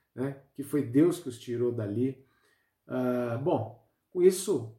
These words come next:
acontecem várias coisas ali, existe inclusive uma punição, é, da parte de Deus.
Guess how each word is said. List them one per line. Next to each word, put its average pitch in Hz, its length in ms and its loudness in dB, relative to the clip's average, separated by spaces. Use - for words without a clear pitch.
acontecem 123 920 -4
várias 127 340 -2
coisas 135 400 -2
ali, 117 360 -2
existe 123 400 -8
inclusive 117 260 -10
uma 135 160 -6
punição, 139 800 -6
é, 113 260 -4
da 113 120 -4
parte 117 340 -6
de 160 140 -6
Deus. 131 680 0